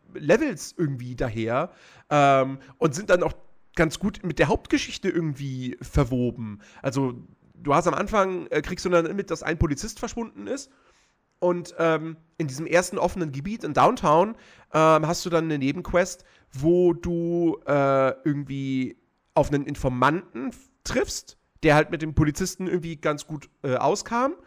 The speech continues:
Und der hat aber, äh, dem, dem Kerl eine Uhr mal gestohlen. Und dann musst du mit dem Informanten, musst du dann zur Familie von dem Cop hin, damit er die Uhr zurückbringt. Und dann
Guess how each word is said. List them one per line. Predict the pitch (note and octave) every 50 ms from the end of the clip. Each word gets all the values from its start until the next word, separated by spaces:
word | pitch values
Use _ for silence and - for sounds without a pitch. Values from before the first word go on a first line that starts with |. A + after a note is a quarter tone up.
| _ - - _ _ _ _ _ _ - -
Und | - F3+ C#3+ -
der | G3 A#3 B3+ G3+
hat | A3 A3+ - -
aber, | G3 G3 F#3+ G3 F#3+ F#3 F#3 F#3 - -
äh, | - E3 D#3+ D#3+ D#3
dem, | D3 D#3+ D#3 D3 - _ _ -
dem | E3+ D#3+
Kerl | - E3 E3+ D#3+ D#3+
eine | D#3+ D#3+ D3+ D3+ -
Uhr | - A3 C4 A3+
mal | D#3 B2+ B2 B2 A#2 A#2 A2 - B2 A#2
gestohlen. | - C#3+ - - E3 C#3+ C3+ B2+ A#2 G#2+ G2+ - - - - - -
Und | - E3
dann | D#3+ D#3+
musst | F3 B3+ C4 -
du | A3+
mit | G3 G3 F#3
dem | G#3 E3+
Informanten, | F3+ - - D#3+ D#3 F3+ B3 D4+ - - E3+ F3 G3 A3+ B3+ - _ - _ _ _ -
musst | D#3+ G3+ A3 - G3+
du | F#3
dann | F3 E3+ F3+ F#3+
zur | F#3 - - C#4+
Familie | - - G3 F3 F#3 A#3 D4+ E4+ F4+ E4 A#3 E3+ C#3+ B2+
von | - C#3 C3
dem | B2+ B2 A#2+
Cop | - C3+ B2 -
hin, | - C3+ B2+ B2 C#3+ F#3 G#3 - _ _ _ _
damit | - D3+ E3+ F3 -
er | F#3+ F3+
die | D#3 F#3
Uhr | - B3 D4+ E4+
zurückbringt. | - - - C3+ C3 - - - B2+ B2+ A2+ G#2+ G#2 - - _ _ _ - - _
Und | - E3 E3
dann | E3 E3+ E3+ E3+ E3+ E3